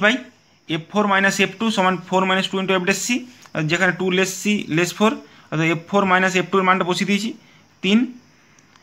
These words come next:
তাহলে এফ ফোর মাইনাস তিন সমান টু এফ ড্যাশ সি, আর এফ ড্যাশ সিটা বলা আছে, সি তো দুই কমা চারের মাঝে, আবার এফ ড্যাশ এক্সটা greater than পাঁচ, দুই কমা চারের মাঝে for all x, তাহলে এফ ড্যাশ সিটাও greater than পাঁচ হবে। তাহলে এফ ড্যাশ সিটা যদি greater than পাঁচ হয়, তাহলে টু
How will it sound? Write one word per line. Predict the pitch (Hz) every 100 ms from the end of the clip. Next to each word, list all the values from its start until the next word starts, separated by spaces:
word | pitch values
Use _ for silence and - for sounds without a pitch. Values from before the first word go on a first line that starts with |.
| _ _ -
তাহলে | 156 175
এফ | 165
ফোর | 196
মাইনাস | 190 190 -
তিন | 208 208
সমান | 185 180
টু | 185 185 180
এফ | 175
ড্যাশ | 190 -
সি, | 240 - - _ _ _ _ _ _ _ _ _ - -
আর | 151 160 165
এফ | 165
ড্যাশ | 185
সিটা | 202 185
বলা | 196 196
আছে, | 214 254 - _ _ _ _ _ _ _ -
সি | 226 202
তো | 190
দুই | 196 202
কমা | 208 208
চারের | 208 226
মাঝে, | 202 135 - - -
আবার | 156 170
এফ | 170
ড্যাশ | 190 196
এক্সটা | 185 196 180
greater | 180 185
than | 202 190
পাঁচ, | 190 175
দুই | 185 185
কমা | 190
চারের | 190 185 190
মাঝে | 180 175
for | 180 175
all | 165 165
x, | - - - - - -
তাহলে | - 170 156 165
এফ | 165
ড্যাশ | 190 185
সিটাও | 185 196 190
greater | 185 185
than | 202 185
পাঁচ | 190 202
হবে। | 208 -
তাহলে | 156 165
এফ | 165
ড্যাশ | 185
সিটা | 185 196
যদি | 196 180
greater | 196 180
than | 196
পাঁচ | 196 160
হয়, | 151 143 - -
তাহলে | 160
টু | 160